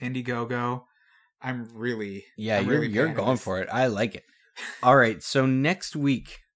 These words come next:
Speaker 2: we will bring you November eighteenth through twenty-fourth. Let's go all the way to the other side. Let's do ninety-nine.
Speaker 1: Yeah, I am so into that.
Speaker 2: Yep.
Speaker 1: Hey, do you think The Grinch was out in ninety-nine?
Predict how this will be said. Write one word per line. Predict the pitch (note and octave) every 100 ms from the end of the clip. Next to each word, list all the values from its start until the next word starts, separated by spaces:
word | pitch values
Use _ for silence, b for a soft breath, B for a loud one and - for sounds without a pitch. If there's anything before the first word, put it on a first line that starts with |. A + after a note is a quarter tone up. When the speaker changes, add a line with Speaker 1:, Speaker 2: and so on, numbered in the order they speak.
| - -
Speaker 2:
we | A#2+ D#3+ F#3
will | D#3 D3+
bring | C3+ C3+ D#3 F#3+ D#3+
you | A2+ G2+ G2+ C#3 _ -
November | G#2+ A2+ A2 B2 C#3 C#3 C3+ C3+ C3+ _ -
eighteenth | C#3 G3 - D#3 E3+ G3 _ _ -
through | C#3
twenty-fourth. | B2+ - - D3+ D#3+ E3 C#3+ - - E3+ A2+ G2+ - - _ _ -
Let's | E3
go | -
all | A#3 A3
the |
way | G#3+ F#3
to |
the | F3+
other | E3+ E3
side. | - B2+
Let's | A2 C#3+
do | A3+
ninety-nine. | G#3+ F#3 E3 D3 C3+ G#2 F#2+
Speaker 1:
Yeah, | C3 A#2+ A#2+ A#2 A2+ A2 G#2+ G#2 - _ -
I | B2 B2+
am | A#2+
so | - - C3+ A#2+
into | A2+ A2
that. | G#2+ G#2 A2
Speaker 2:
Yep. | G#2+ - _ -
Speaker 1:
Hey, | C#3+
do |
you | C3+
think | A#2 F#3+
The |
Grinch | C3 A2 A#2
was | D3 C#3
out | C#3+
in | D3
ninety-nine? | D3 C#3+ D3 D3+ D3+ D#3